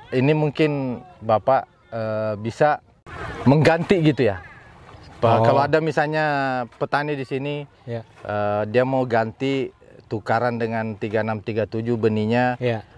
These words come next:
Speaker 1: Bapak nanti
Speaker 2: Bapak.
Speaker 1: tiga dua itu bisa dijual gitu kan.
Speaker 2: Iya, iya.
Speaker 1: Jadi gitu. Kemudian yang terakhir ya kali ya, yang terakhir kami berharap nanti Pak, Pak Haji,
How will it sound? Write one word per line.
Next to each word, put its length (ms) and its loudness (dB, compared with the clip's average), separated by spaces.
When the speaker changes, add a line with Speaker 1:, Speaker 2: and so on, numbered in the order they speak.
Speaker 1:
Bapak 420 -2
nanti 300 -2
Speaker 2:
Bapak. 260 4
Speaker 1:
tiga 220 0
dua 160 -2
itu 120 -8
bisa 220 -6
dijual 540 0
gitu 260 -8
kan. 220 -8
Speaker 2:
Iya, 340 -2
iya. 200 -10
Speaker 1:
Jadi 240 -4
gitu. 240 -2
Kemudian 360 6
yang 240 2
terakhir 440 4
ya 140 2
kali 280 0
ya, 140 2
yang 160 -2
terakhir 540 0
kami 260 0
berharap 500 0
nanti 360 -4
Pak, 720 -6
Pak 480 -2
Haji, 400 0